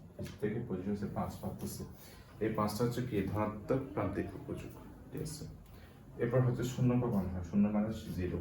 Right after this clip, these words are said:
কখন কোনো পরিবর্তন হবে না। আমি কি বলছি? কোনো পরিবর্তন হবে না মোট উপযোগে। বলতেছে কোনো একটি দ্রব্যের অতিরিক্ত একক ভোগের ফলে, মানে আমি এক থেকে দুই একক ভোগের ফলে, হ্যাঁ, মোট উপযোগে কোনো পরিবর্তন হয় না। যেমনটা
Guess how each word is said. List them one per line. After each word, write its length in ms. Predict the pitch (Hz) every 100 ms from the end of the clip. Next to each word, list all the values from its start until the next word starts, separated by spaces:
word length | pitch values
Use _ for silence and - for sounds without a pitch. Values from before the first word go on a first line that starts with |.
| 90
কখন 280 | 95 120 123
কোনো 200 | 117 240 - - -
পরিবর্তন 360 | 92 - - -
হবে 160 | 104 101
না। 100 | 87 - - - -
আমি 200 | 95 110
কি 140 | -
বলছি? 380 | 120 104 - - - - -
কোনো 180 | 110 127
পরিবর্তন 380 | 113 98 - 92
হবে 240 | - 113
না 140 | 123 - -
মোট 220 | 104 98
উপযোগে। 400 | 107 - 90 80 - - - - -
বলতেছে 380 | 117 113 147 156
কোনো 360 | 156 127 139 147
একটি 220 | 147 139
দ্রব্যের 460 | 123 110 98 92 110
অতিরিক্ত 380 | - 107 95
একক 280 | - - 92 98
ভোগের 200 | 113 120
ফলে, 200 | - 104
মানে 280 | 101 127 160 - - - - -
আমি 160 | - 202
এক 300 | - 175 113
থেকে 160 | 139 131
দুই 200 | 104 101
একক 320 | 98 95 -
ভোগের 260 | 110 110 139
ফলে, 380 | 165 160 95 - - - - -
হ্যাঁ, 180 | 160 - - - -
মোট 200 | 113 104
উপযোগে 400 | 104 101 101 101
কোনো 180 | 117 123
পরিবর্তন 380 | 139 107 101 92
হয় 160 | 104
না। 120 | 98 85
যেমনটা 480 | 95 110 127 127